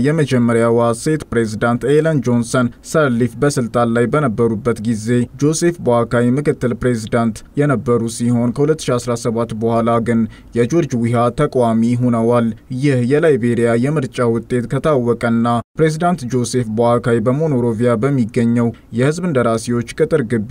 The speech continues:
ቃለ መሐላቸውን ከፈጸሙ በኋላ ያልተጠበቀ ክስተት ተከስቷል። የሰባ ዘጠኝ ዓመቱ ቦአካይ ለሠላሳ ደቂቃ ያህል ንግግር ካደረጉ በኋላ ንግግራቸውን መቀጠል ተስኗቸው ለማቋረጥ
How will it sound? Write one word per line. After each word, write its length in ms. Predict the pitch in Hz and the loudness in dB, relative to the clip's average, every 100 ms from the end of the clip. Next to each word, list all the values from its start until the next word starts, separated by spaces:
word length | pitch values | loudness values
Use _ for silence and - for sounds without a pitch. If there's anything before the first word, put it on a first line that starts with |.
| 113 | -4
ቃለ 260 | 127 156 165 | 0 0 2
መሐላቸውን 720 | 127 117 113 117 113 127 120 | 0 0 0 -2 -2 -2 -2
ከፈጸሙ 500 | 151 147 156 - 165 147 | -2 -2 -4 -4 -4 -2
በኋላ 340 | 113 117 117 120 113 120 | -2 0 0 0 -2 -2
ያልተጠበቀ 680 | 127 160 170 131 113 120 | 0 0 0 0 0 -2
ክስተት 380 | 120 120 - 120 113 | -4 -4 -4 -4 -2
ተከስቷል። 680 | 127 123 117 117 120 120 117 113 - | -2 -2 -4 -4 0 0 0 -6 -12
የሰባ 360 | 104 135 160 | -6 0 0
ዘጠኝ 280 | 175 190 196 | 0 0 0
ዓመቱ 280 | 147 117 113 127 113 | 2 0 0 -2 0
ቦአካይ 520 | 143 135 120 127 120 | 2 2 0 0 0
ለሠላሳ 500 | 120 135 165 165 170 | 0 0 0 2 0
ደቂቃ 360 | 131 117 107 117 | 0 -4 -2 0
ያህል 360 | 117 110 120 117 110 - | 2 0 0 -2 -6 -6
ንግግር 380 | 143 170 170 170 | -2 0 0 0
ካደረጉ 460 | 127 120 110 117 117 | 0 0 0 -2 -2
በኋላ 300 | 107 120 120 120 - | 0 2 2 0 0
ንግግራቸውን 760 | 131 156 143 139 127 - 127 123 | -2 0 0 2 0 0 -2 0
መቀጠል 520 | 151 139 113 - 120 | 0 0 -2 -2 -2
ተስኗቸው 680 | 117 151 139 117 117 - 123 | -2 -2 -2 -2 -2 -2 0
ለማቋረጥ 680 | 123 151 135 113 - 117 120 | 2 0 0 -2 -2 0 -2